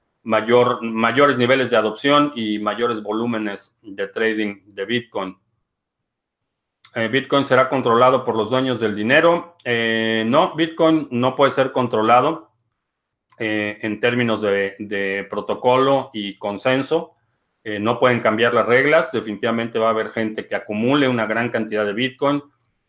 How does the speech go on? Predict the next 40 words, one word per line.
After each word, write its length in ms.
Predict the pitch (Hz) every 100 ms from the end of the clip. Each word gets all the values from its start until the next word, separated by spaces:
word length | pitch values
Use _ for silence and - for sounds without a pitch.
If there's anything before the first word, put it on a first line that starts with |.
| _ -
que 100 | 107
tenga 680 | 117 113 113 113 110 110 107
influencia, 1000 | 104 - 123 135 143 - 123 117 117 _
eh, 560 | 113 104 101 101 98 -
quizá 320 | 101 - 117
a 40 | 117
nivel 300 | 101 110 110
de 100 | -
precio, 560 | 127 139 143 175 180 _ _ _ -
pero 140 | 107
en 100 | 101
términos 440 | 120 120 120 110
de 120 | 110 -
controlar 500 | 104 101 104 113 117
el 140 | 110
protocolo 500 | 104 101 - 123 131
no 120 | 113
lo 120 | 107 107
pueden 180 | 110
hacer. 320 | 110 143 151 - _ _ _ _
Y 120 | 117
eso 160 | 123 139
es, 220 | 131 -
eh, 460 | 120 107 104 101 104
lo 200 | 110 107
que 80 | 113
me 140 | 107
parece 540 | 107 113 120 123 123 -
que 80 | 120
hace 200 | 113 113
esta 260 | - 107
tecnología, 800 | 107 104 104 101 117 117 113 - _ _ _ _ -
eh, 180 | 107 104
tan 240 | 131 131
robusta 640 | 127 123 135 131 143 139 -
y 100 | 113
que 100 | 110
tiene, 580 | - 120 117 117 113 113
eh, 380 | 104 101 101 -
el 480 | 107 98 98 98